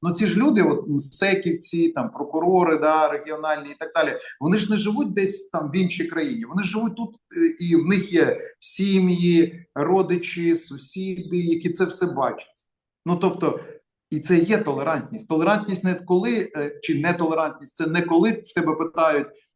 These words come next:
е, в соцопитуванні, ще раз буду про це казати, е, погано ти ставишся до корупціонера чи добре? Безумовно, погано.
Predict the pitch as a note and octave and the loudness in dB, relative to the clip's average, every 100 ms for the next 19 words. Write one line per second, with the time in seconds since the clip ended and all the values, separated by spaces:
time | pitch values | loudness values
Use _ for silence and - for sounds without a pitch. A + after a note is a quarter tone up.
0 | C#3 C#3 C#3 C3+ D#3+ D3+ D3+ G3 F3 C#3+ | -2 2 2 2 0 0 0 0 2 0
1 | C3 C#3+ B2+ A#2 C3 B2 B2+ D3 D3 D3+ | 0 -2 -4 -4 -6 -4 -4 -4 -2 0
2 | G3 D#3 - - - - C3+ C#3 - D3+ | 2 0 -4 -10 -14 -4 -2 0 2 4
3 | F#3+ G#3+ - F3 E3 D3 C#3+ D3 C#3 C3+ | 4 4 0 -4 -4 -6 -6 -8 -10 -8
4 | C#3 - D3 C#3 B2 - C#3 B2+ C#3+ A2+ | -8 -2 0 2 0 -2 -4 2 2 2
5 | G#2 - _ C#3 D3 A#3 A#3+ - F3+ C3 | -4 -10 _ -2 4 4 4 4 2 0
6 | A2 - | -2 -4